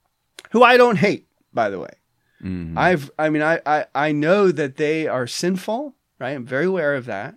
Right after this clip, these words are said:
Speaker 1: as I am. Um, and did they benefit from coming here? Absolutely. <clears throat> Did they benefit in ways that Native Americans paid for? Absolutely.
Speaker 2: Mm.
Speaker 1: Were they, um, just on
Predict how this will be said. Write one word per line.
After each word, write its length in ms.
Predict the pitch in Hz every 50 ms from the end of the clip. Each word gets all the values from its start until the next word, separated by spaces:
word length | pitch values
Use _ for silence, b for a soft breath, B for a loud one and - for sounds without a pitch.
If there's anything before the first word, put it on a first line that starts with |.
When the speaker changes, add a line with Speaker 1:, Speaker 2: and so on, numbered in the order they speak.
| _ _ _
Speaker 1:
as 220 | - 131 143 147 151
I 220 | 170 175 165 120
am. 280 | 92 82 - - - _ _ _ _ _ _ _ _ _ _ _ _ _ _
Um, 320 | - 139 139 131 127 123 - _ _
and 320 | - 147 151 147 147 139 127
did 160 | 147 156 135
they 120 | 156 147
benefit 560 | 135 120 143 131 139 185 196 185 - 240 226
from 220 | 220 - 226 226 214
coming 340 | - - 233 240 240 233 208
here? 300 | 214 240 254 254 247 - _ _ _ -
Absolutely. 640 | 135 143 143 - - 160 143 123 110 - - - _ _ _ _ _ -
<clears throat> 760 | - 208 190 165 - _ _ _ _ _ _ _ _ _ _
Did 140 | - 170 151
they 120 | 160 156
benefit 380 | 147 143 165 175 185 180 - 196
in 140 | 190 160 151
ways 320 | 156 160 175 180 175 170
that 180 | - 160 135 - _ _ _ _ _ -
Native 420 | - 151 - 156 160 156 156 151 147
Americans 460 | 139 139 143 151 - 170 156 139 -
paid 340 | - - 151 147 151 160 -
for? 320 | - 208 208 214 208 - _ -
Absolutely. 640 | 123 127 131 - - - 135 131 117 87 - - - _ _ b b b b b b b
Speaker 2:
Mm. 120 | 98 90 87
Speaker 1:
Were 260 | 147 147 165 175 170
they, 600 | 143 151 165 156 156 151 147 143 147 135 117 - -
um, 460 | 135 139 135 127 120 113 107 - - _ -
just 300 | - 156 165 156 - 180
on 320 | 160 151 147 135 131 -